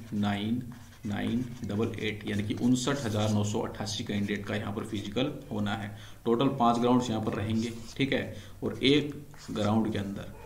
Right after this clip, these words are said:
पाँच सौ कैंडिडेट daily basis पर बुलाए जाएंगे। तो total पाँच ground हैं, तो total कैंडिडेट्स per day यहाँ पर बुलाए जाएंगे पच्चीस सौ।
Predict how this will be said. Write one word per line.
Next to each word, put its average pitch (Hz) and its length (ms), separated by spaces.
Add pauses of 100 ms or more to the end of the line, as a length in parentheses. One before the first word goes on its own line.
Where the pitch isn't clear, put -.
(500)
पाँच 123 260
सौ 139 140
कैंडिडेट 101 720
daily 110 220
basis 107 320
पर 120 100
बुलाए 101 320
जाएंगे। 101 300
तो - 100
total 120 340
पाँच 117 180
ground 123 280
हैं, 123 160
तो 123 80
total 110 300
कैंडिडेट्स 107 540
per 117 120
day 117 120
यहाँ 110 200
पर 110 80
बुलाए 107 240
जाएंगे 107 340 (440)
पच्चीस - 500
सौ। - 60